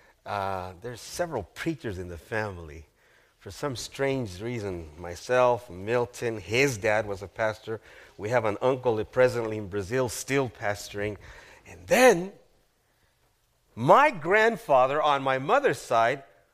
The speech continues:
was a priest, a Catholic priest. Can you believe that? He got kicked out of the order when they caught him with the second child.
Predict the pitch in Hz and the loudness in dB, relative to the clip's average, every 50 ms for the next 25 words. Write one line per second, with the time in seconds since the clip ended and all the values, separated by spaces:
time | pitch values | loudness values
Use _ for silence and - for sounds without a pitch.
0 | _ _ - - 135 160 175 165 208 202 - - - 131 - 339 359 302 - - | _ _ -8 0 2 2 4 4 2 0 0 -2 -4 0 2 2 2 2 2 0
1 | - - - - - _ _ _ _ _ _ _ _ _ - - - - - - | -4 -6 -8 -10 -18 _ _ _ _ _ _ _ _ _ -20 -18 -10 0 4 6
2 | 262 269 262 294 269 254 254 220 - - - - 330 320 277 - - - - - | 6 6 6 4 4 4 2 0 -6 -8 -4 0 0 0 0 -2 -4 -10 -6 -4
3 | 147 165 247 294 254 160 127 117 143 196 226 180 190 226 277 269 196 - - _ | -2 -2 -2 -2 0 0 0 2 2 0 0 2 2 2 2 0 -4 -10 -18 _
4 | _ _ _ _ _ _ _ _ _ _ _ - - - - - - - - - | _ _ _ _ _ _ _ _ _ _ _ -20 -20 -20 -20 -20 -20 -20 -20 -20
5 | - - - - - _ _ - - 175 214 240 202 156 - - 214 226 - - | -20 -20 -20 -20 -20 _ _ -4 -2 4 8 8 8 8 6 2 2 2 6 6
6 | 208 202 190 175 151 165 185 196 240 247 208 185 151 165 165 165 160 156 139 - | 6 6 6 4 2 0 0 2 2 2 2 2 0 0 -2 -2 -2 -4 -4 -2
7 | - 185 202 208 208 196 170 160 147 156 143 - - 220 208 - 180 175 165 - | 2 4 4 4 4 4 2 2 0 0 -2 0 0 0 0 2 -2 0 2 2
8 | 220 247 277 220 151 110 90 | 4 4 4 4 2 2 -2